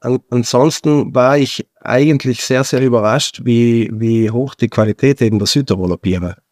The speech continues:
äh, ist bei vielen, die jetzt noch nicht so lange existieren. Also das, das ist schon, äh, sehr erfreulich zu sehen, dass da, es wird ja auch sehr viel gemacht, also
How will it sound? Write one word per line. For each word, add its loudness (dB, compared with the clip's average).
äh, -4
ist -4
bei 2
vielen, 2
die 2
jetzt 0
noch -4
nicht 0
so -2
lange 0
existieren. -2
Also -4
das, -6
das -6
ist 0
schon, 2
äh, -2
sehr 0
erfreulich 0
zu -10
sehen, 0
dass -6
da, -2
es -6
wird 4
ja 2
auch -4
sehr -2
viel 0
gemacht, 0
also -2